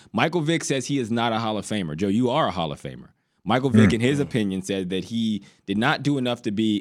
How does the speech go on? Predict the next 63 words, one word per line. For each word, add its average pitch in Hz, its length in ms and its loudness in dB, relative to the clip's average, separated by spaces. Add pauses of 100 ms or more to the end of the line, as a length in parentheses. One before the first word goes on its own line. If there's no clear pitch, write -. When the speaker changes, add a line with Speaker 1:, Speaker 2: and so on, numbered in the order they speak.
Speaker 1:
in 101 140 -2
the 95 80 -2
Hall 90 180 -2
of 82 80 -8
Fame, 120 200 -6
which 180 120 -6
I - 100 -2
feel 143 180 -4
like 113 160 -2
most 104 220 -4
people 98 240 -8
would 90 120 -4
agree 76 260 -8
with. 73 240 -10
But 104 160 -6
do, 165 300 -2 (240)
can 208 140 0
you 247 100 -2
make 196 220 -2
a 147 80 -2
case 113 560 -4 (340)
for 127 80 -2
Michael 131 360 0
Vick 113 320 -2
to 113 60 -4
be 110 160 -2
considered 101 520 -4 (320)
for 107 60 -6
the 95 60 -4
Pro 98 200 -4
Football 90 320 -4
Hall 85 160 -4
of - 40 -10
Fame? 69 260 -14 (340)
Speaker 2:
I 110 160 8
can't 156 260 8
make 107 160 6
a 92 80 0
case 101 260 6
for 117 200 8
him. 131 80 10
I 120 180 8
think 139 240 8
he 143 240 4
was 139 180 8
one 131 140 8
of 123 80 6
those 120 180 8
Speaker 1:
Elitist. 120 100 4
Speaker 2:
players, 127 420 8
and 113 120 0
there's 110 200 -2
a 107 40 -2
lot 104 200 0
of 98 80 -6
them 110 180 -2
in 104 140 -4
the 101 100 -2
N 98 120 -2
F 92 140 -6
L 113 280 4
that 92 260 2 (440)
had 113 280 6